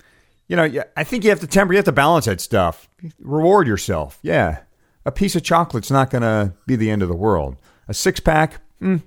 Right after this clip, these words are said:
probably not the best way to, to get ready for the next day's effort, you know? So good. Your F T P is all ready then. Now, what happens from here?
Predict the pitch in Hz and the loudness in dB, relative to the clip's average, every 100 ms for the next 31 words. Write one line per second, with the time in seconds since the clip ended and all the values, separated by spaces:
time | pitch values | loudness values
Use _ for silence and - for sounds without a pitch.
0 | _ 190 190 180 147 101 127 123 117 110 | _ -2 0 0 -2 2 0 0 0 2
1 | 92 85 78 76 _ _ _ _ _ _ | 2 0 -4 -8 _ _ _ _ _ _
2 | _ - 101 - 104 98 87 87 87 87 | _ -6 -4 -2 -2 -2 -2 -6 -4 -6
3 | - 87 78 73 - 60 _ 78 87 98 | -6 -8 -6 -8 -10 -20 _ -10 -10 -12
4 | _ _ - - - _ _ _ _ 131 | _ _ -20 -20 -20 _ _ _ _ -8
5 | 120 165 127 151 180 185 202 180 180 139 | 2 2 2 0 -2 -2 -4 -4 -2 -2
6 | 151 160 160 165 165 170 170 147 151 175 | 0 2 2 0 0 -4 -4 -2 0 0
7 | 170 160 156 131 139 131 131 69 | 0 0 -4 -2 -2 0 -2 -4